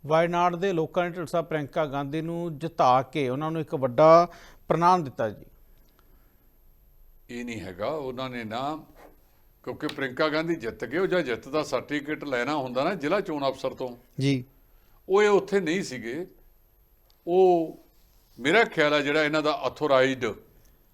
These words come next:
Speaker 2: ਪੋਲਿੰਗ ਏਜੰਟ ਸੀ, ਜਿਹਨੂੰ ਇਹਨਾਂ ਨੇ ਇੰਚਾਰਜ ਬਣਾਇਆ ਹੋਊਗਾ,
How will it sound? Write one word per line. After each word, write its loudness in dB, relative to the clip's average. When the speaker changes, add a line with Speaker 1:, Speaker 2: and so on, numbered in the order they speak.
Speaker 2:
ਪੋਲਿੰਗ 4
ਏਜੰਟ 2
ਸੀ, -10
ਜਿਹਨੂੰ -4
ਇਹਨਾਂ 0
ਨੇ -4
ਇੰਚਾਰਜ 4
ਬਣਾਇਆ 4
ਹੋਊਗਾ, 0